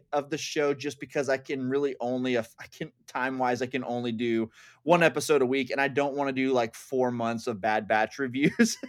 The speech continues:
<laughs> only. Um, that really limits what we can do, and, um, and so I, we may do certain thing like live streams for big episodes or something like that here and there, but,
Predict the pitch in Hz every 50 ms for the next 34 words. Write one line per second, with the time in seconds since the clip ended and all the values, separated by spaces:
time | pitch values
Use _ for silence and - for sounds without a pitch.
0 | - - 254 - - _ - - - 233 - 139 143 143 143 147 165 175 175 -
1 | - - - - - - 151 147 147 143 139 131 131 131 131 127 - 143 143 139
2 | 135 143 143 139 139 135 131 131 131 127 127 117 - 139 117 127 131 127 - 139
3 | 127 117 117 123 120 123 127 131 131 _ _ - 135 127 123 120 120 113 - -
4 | 123 117 113 110 107 110 110 - 135 131 127 - 143 127 123 - _ - _ _
5 | _ _ - 139 139 143 143 147 147 - _ - 170 - 175 160 - _ _ _
6 | _ _ 190 175 196 202 208 202 190 170 147 175 175 170 175 170 - - - -
7 | 190 185 170 160 151 - 175 165 156 135 127 117 123 127 127 131 131 127 - -
8 | 156 151 147 151 143 - - 135 113 110 135 127 127 127 123 120 - 135 127 -
9 | 147 135 135 135 127 131 127 - 151 131 135 143 135 135 131 131 - 156 143 139
10 | 143 - - 156 156 160 156 156 151 160 160 151 147 123 123 120 117 117 -